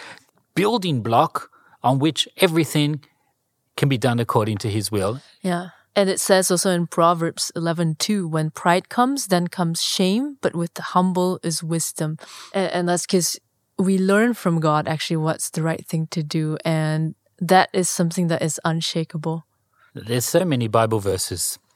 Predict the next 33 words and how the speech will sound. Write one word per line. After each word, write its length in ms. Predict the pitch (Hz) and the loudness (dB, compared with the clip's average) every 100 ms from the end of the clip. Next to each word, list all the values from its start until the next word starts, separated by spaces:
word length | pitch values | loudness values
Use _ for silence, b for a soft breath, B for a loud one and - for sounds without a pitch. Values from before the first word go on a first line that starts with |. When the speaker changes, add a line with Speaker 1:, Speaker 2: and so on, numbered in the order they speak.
| _ 120 | _ -8
Speaker 1:
When 140 | 110 | -4
you 60 | 113 | 0
start 280 | - 117 | 2 2
looking 280 | 117 - 110 | 0 -2 -4
at 140 | 98 - | -4 -4
it, 80 | |
there 140 | 113 110 | 0 4
Speaker 2:
Yeah. 200 | 185 175 | 4 4
Speaker 1:
are 40 | |
so 180 | 180 160 | 4 4
many 220 | 147 127 | 2 2
Bible 300 | 120 120 117 | 2 2 2
verses 340 | 110 101 98 - | -2 -4 -6 -4
that 120 | 127 | 0
Speaker 2:
We 80 | 214 | 2
have 80 | |
Speaker 1:
just 100 | 190 | 2
Speaker 2:
such 180 | - 151 | 4 6
a 60 | 196 | 8
long 120 | 190 185 | 6 6
Speaker 1:
underline 120 | 127 | 6
Speaker 2:
list 180 | - 95 | 4 2
Speaker 1:
this. 100 | 98 | -4
Speaker 2:
here. 200 | 175 190 - | -4 -4 -6
<laughs> 160 | 220 196 | -4 -2
Speaker 1:
We've 120 | 117 | 2
got 120 | 175 | 4
a 60 | 127 | 4
really 280 | 107 151 123 | 2 0 0
long 220 | 104 95 | 0 -2
list. 300 | 92 98 - | -4 -6 2
Uh, 40 | 101 | 2
Speaker 2:
Yeah. 180 | 180 | 2